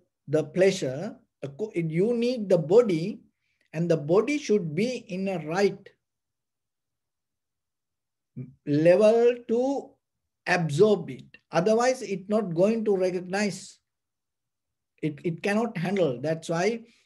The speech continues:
like, uh, alcohol, cigarettes,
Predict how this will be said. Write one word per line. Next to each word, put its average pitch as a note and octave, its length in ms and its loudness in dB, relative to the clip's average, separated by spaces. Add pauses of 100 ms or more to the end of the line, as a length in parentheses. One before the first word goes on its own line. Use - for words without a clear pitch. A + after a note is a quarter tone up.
(140)
like, D3+ 400 -4
uh, D3+ 220 2 (760)
alcohol, D#3+ 720 0 (100)
cigarettes, E3 840 0